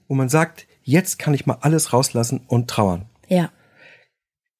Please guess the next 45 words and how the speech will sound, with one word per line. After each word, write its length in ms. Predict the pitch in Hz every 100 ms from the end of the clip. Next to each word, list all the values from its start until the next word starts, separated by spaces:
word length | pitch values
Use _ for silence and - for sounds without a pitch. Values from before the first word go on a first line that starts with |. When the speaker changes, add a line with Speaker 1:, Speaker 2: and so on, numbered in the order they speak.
| _ _
Speaker 1:
Ich 120 | -
nehme 160 | 110 107
an, 100 | 107
das 160 | 104
wird 120 | 113 -
ganz 180 | 110
am 80 | 107
Anfang 280 | 95 117 104
nicht 160 | 113 -
passieren. 360 | 107 - 110
Am 100 | 98
Anfang 260 | 95 113 107
ist 120 | 107
man 160 | 107 101
so 180 | 110 123
von 220 | - 101
diesen 200 | 104 101
emotionalen 760 | 110 117 - 104 101 107 101 - - -
Wellen 420 | 101 107 113 113
hin 160 | 104 113
und 160 | 98
her 160 | 117 120
geworfen, 540 | 117 107 107 113 113
dass 140 | 101 110
man 180 | 107
kaum 320 | - - 120 143
irgendwas 340 | 107 110 98
vernünftig 480 | - 113 139 - -
machen 200 | 98 92
kann. 240 | - 120 170 - -
Speaker 2:
Mhm. 160 | 196
Speaker 1:
Aber 160 | 202 240
es 100 | 190
ist 160 | 190
ja 260 | - 175 170 - _ _ _ _ _ _
eine 180 | - 143
gewisse 280 | 131 143 127
Zeit 280 | - 131 120
zu 140 | 117
gehen, 340 | 117 110 104 131
leider 380 | 127 107 -
auch 120 | 98 -
mit 160 | -
dem 80 | 117
Schmerz. 440 | - 101 123 -